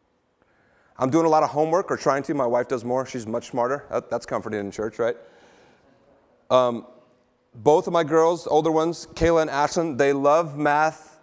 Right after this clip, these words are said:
that you can give an estimate. Anybody like those problems? Remember those problems? So the one I have down here is, "What is twelve times nine, and give me an estimate." One twenty.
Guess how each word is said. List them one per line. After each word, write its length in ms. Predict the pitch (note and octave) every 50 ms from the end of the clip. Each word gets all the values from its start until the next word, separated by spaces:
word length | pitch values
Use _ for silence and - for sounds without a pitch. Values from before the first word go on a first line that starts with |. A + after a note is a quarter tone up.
| _ _ -
that 220 | - C3 B2+ -
you 120 | C3 B2+ -
can 160 | C#3 B2+ A2+
give 160 | B2+ A#2+ A#2
an 80 | A2+ A2
estimate. 400 | A2 - - - F2 F2 - -
Anybody 220 | - A2 A#2 C3 B2
like 140 | A#2 A#2+ -
those 120 | B2+ -
problems? 360 | - C3 B2 A#2+ C3 C3+ - - - - _ _ _ _ -
Remember 180 | B2 C3+ D3
those 120 | D#3 E3 D3+
problems? 440 | - D#3+ D#3 D#3 E3+ F3 - - - _ _ _ _ _ _ _ _ _ _ _ _
So 120 | - -
the 80 | D3+ D#3
one 140 | D#3 E3+ E3+
I 60 | D#3+
have 140 | F3 F3 D3+
down 200 | E3+ E3 E3 D3+
here 180 | E3 E3+ D#3
is, 160 | D3 C#3+ B2+ - - - - - - -
"What 220 | B2 C3+ E3+ G3+
is 160 | A3+ A#3+ G#3 -
twelve 420 | - - F#3+ E3+ E3+ F3 E3+ -
times 340 | - F3+ F3 F#3 G3+ F#3+ C#3+
nine, 360 | C#3 C3+ B2+ C3 C3+ D3 E3 -
and 140 | C#3+ C#3 B2+
give 140 | D3 D3
me 100 | D3+ D#3
an 80 | D#3 D3+
estimate." 320 | C#3+ B2 - - A#2+ G2
One 160 | G#2 A#2 C#3 E3+
twenty. 380 | E3 - G3+ A3+ B3 F3+ A2+